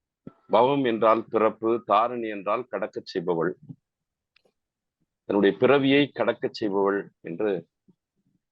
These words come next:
ராமகிருஷ்ண பரமஹம்சர் காளி தேவியை இவ்வாறு போற்றினார் என்ற ஒரு கருத்தை இங்கே பதிவில் நான் பார்க்கிறேன். ஆக, தன்னுடைய பிறவியை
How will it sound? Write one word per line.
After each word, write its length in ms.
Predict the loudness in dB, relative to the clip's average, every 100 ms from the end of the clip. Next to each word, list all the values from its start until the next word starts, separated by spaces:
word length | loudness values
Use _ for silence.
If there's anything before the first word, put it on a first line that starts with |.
| -2
ராமகிருஷ்ண 580 | -2 -2 -12 -16 -12
பரமஹம்சர் 760 | -4 -2 0 -2 -2 -2 -2 -4 _ _ _ _ _ _ _
காளி 340 | -2 0 0 -2
தேவியை 560 | -4 -4 -2 -6 -6
இவ்வாறு 320 | -8 0 0 0
போற்றினார் 580 | -6 -8 -6 -4 -4
என்ற 200 | -4 -6
ஒரு 160 | -6 -6
கருத்தை 560 | -6 -6 -6 -6 -6 -10 _ -20 -20 _
இங்கே 240 | -2 0
பதிவில் 400 | 2 0 2 2
நான் 200 | 0 -4
பார்க்கிறேன். 500 | -2 -4 -6 -14 -14 _ _ _ _ _ _ _ _ _ _ _ _ _ _ _ _ _ _ _ _ _ _ _ _ _ _ _ _ _
ஆக, 400 | -2 -2 2 0
தன்னுடைய 380 | 0 0 0 2
பிறவியை 640 | 2 2 4 2 0 -2